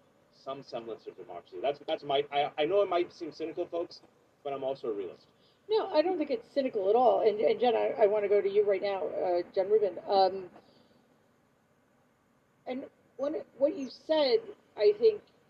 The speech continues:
Speaker 2: I, I don't know, it's certainly not the best we can hope for, but I do think it's realistic that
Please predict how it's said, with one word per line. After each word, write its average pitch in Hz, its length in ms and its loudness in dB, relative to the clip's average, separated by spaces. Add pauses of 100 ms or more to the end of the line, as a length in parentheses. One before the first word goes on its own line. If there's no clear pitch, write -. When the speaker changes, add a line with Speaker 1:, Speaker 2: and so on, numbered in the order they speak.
(460)
Speaker 2:
I, 254 240 -8
I - 20 -2
don't 294 120 2
know, 247 180 0 (100)
it's 440 200 2
certainly 226 220 0
not 196 180 -2
the 185 60 -2
best 196 360 -4
we 185 80 -4
can 180 120 -8
hope 160 200 -4
for, 165 140 -4
but - 120 -6
I 170 80 -2
do 285 280 0
think - 180 0
it's - 220 -10
realistic 170 560 -6 (480)
that 208 240 2